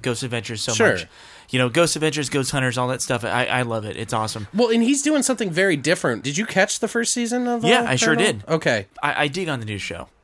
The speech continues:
Speaker 2: Right.
Speaker 1: 'Cause I, I like Nick. He's a nice guy. He's a cool guy.
Speaker 2: Right.
Speaker 1: Um, I mean, I, I
Speaker 2: He seems like he cares.
Speaker 1: Yeah, for
Speaker 2: Like, I've
Speaker 1: sure.
Speaker 2: noticed that, like, he wants to fix these problems, not just point 'em out.
Speaker 1: Yeah. But anyways, it's just something I wanna bring up 'cause it's, it's really cool. I'm looking forward to it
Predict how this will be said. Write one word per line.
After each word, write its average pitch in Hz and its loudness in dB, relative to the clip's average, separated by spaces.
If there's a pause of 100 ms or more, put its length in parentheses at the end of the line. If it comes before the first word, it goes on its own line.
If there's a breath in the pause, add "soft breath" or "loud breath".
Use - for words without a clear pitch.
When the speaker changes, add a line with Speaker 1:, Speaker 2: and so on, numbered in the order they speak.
Speaker 2:
Right. 98 -4 (220 loud breath)
Speaker 1:
'Cause 139 0
I, 135 4
I 135 2
like 139 2
Nick. 120 -2
He's 120 -4
a 120 -2
nice 110 -4
guy. 104 -2
He's 104 -4
a 104 -8
cool 107 -6
guy. 98 -6
Speaker 2:
Right. 120 0 (160)
Speaker 1:
Um, 98 -4
I 98 -8
mean, 92 -10
I, 120 0 (100)
I - -14 (260)
Speaker 2:
He 190 2
seems 320 4
like 220 6
he 127 0
cares. 127 0 (280)
Speaker 1:
Yeah, 233 -2
for - -20
Speaker 2:
Like, 165 6
I've 180 6
Speaker 1:
sure. 165 0
Speaker 2:
noticed 202 2
that, 160 2
like, 143 2
he 170 0
wants 170 0
to 113 -4
fix - -2
these 104 -4
problems, 90 -4
not 104 -4
just - -8
point 110 -4
'em 92 -6
out. 85 -10 (180)
Speaker 1:
Yeah. 113 -6 (1160 loud breath)
But 233 2
anyways, 208 4
it's 254 2
just 294 4
something 208 4
I 165 4
wanna 143 2
bring 123 -2
up 120 -4
'cause 131 -2
it's, 139 0
it's - 0
really 175 0
cool. - -2
I'm 127 0
looking 170 -4
forward 117 -2
to 110 0
it 110 -4